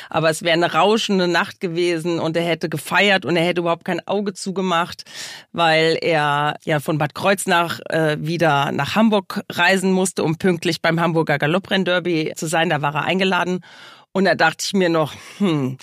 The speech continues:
also der hat eine rauschende Nacht mit Julia Klöckner gehabt. Also das, wenn da mal nicht was dahinter steckt. Und dann ging unsere Recherchemaschine los.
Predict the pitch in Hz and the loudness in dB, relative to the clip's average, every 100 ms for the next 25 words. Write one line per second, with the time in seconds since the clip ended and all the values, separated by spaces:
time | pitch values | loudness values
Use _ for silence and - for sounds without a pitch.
0 | - 151 151 156 165 190 160 165 185 160 | -6 -4 -2 0 0 0 0 0 2 0
1 | 170 190 185 165 175 147 - 165 240 254 | 0 0 -2 -2 0 -2 -2 -2 0 2
2 | 254 277 294 - - - - - - 180 | 2 2 -2 -12 -18 -16 -18 -6 -2 0
3 | 196 185 - - - _ 202 190 - - | 2 0 -4 -18 -20 _ -2 0 -2 -8
4 | - - - 160 190 190 165 196 247 240 | -10 -16 -12 -2 0 2 4 4 4 2
5 | 220 196 214 262 240 233 151 - 160 135 | 0 -2 -2 0 0 0 -2 -2 -2 -2
6 | 165 156 151 165 196 220 202 175 190 202 | -4 -2 2 2 2 0 0 0 0 0
7 | 196 190 - 151 143 143 131 - 135 131 | -2 -2 0 0 0 -4 -4 -4 -4 -4
8 | 120 - | -6 -8